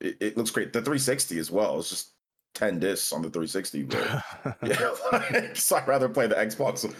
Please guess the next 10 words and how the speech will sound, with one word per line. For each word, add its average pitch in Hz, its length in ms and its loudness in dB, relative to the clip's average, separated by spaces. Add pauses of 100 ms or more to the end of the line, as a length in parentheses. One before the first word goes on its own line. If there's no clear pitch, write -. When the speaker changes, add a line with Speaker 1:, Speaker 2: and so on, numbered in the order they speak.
(140)
Speaker 1:
One 110 240 4
slash 98 220 2
Xbox 95 420 2
Series 110 380 2
version. 90 380 0
But 80 180 -2
yeah, 92 240 4
man, 76 240 0
those 107 180 0
games - 380 -2